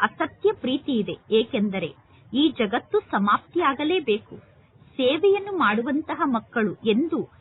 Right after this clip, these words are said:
ಹಸಿವಿನಿಂದ ಸಾಯಲು ಸಾಧ್ಯ ಇಲ್ಲ. ಅಂದ ಮೇಲೆ ಮಕ್ಕಳಿಗೆ ಸೇವೆಯನ್ನು ಮಾಡುವಂತಹ ಆಸಕ್ತಿ ಇರಬೇಕು.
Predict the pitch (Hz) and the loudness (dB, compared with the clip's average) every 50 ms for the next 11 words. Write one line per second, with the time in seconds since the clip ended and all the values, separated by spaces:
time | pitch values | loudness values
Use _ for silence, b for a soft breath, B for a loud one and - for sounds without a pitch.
0 | _ _ - - 226 - - - 403 392 415 415 427 403 403 381 415 427 - - | _ _ -4 -4 -4 -2 -2 0 2 2 2 2 2 0 0 0 -2 -2 -4 0
1 | - 208 185 214 240 269 311 403 403 - - 226 202 196 180 - 220 214 214 196 | 0 2 2 2 0 0 -2 -2 -2 0 -2 -2 -2 -2 -2 -2 -2 0 0 -2
2 | 190 180 165 - - _ _ b b b b b b b - 220 233 247 262 294 | -4 -6 -8 -8 -10 _ _ b b b b b b b 0 2 2 4 2 2
3 | 262 247 226 214 196 180 - - 208 214 - - - - 359 349 359 254 - 190 | 0 0 -2 -2 -2 -4 -6 -2 -2 -2 -2 -2 -2 -2 0 0 0 0 -2 -4
4 | - - _ _ _ - 269 247 277 330 339 403 403 415 415 403 415 381 294 214 | -6 -6 _ _ _ -4 -2 0 0 0 2 2 2 2 2 0 -2 0 2 2
5 | 208 214 220 220 233 247 240 - 247 240 240 233 - - - 185 190 226 - - | 2 2 0 0 0 -2 -2 -2 -4 -4 -2 -2 -4 -2 0 0 0 0 0 0
6 | - 392 - _ - 403 349 240 208 190 196 196 196 - - - | -4 -6 -4 _ 0 2 2 2 0 -2 -2 -4 -6 -6 -10 -16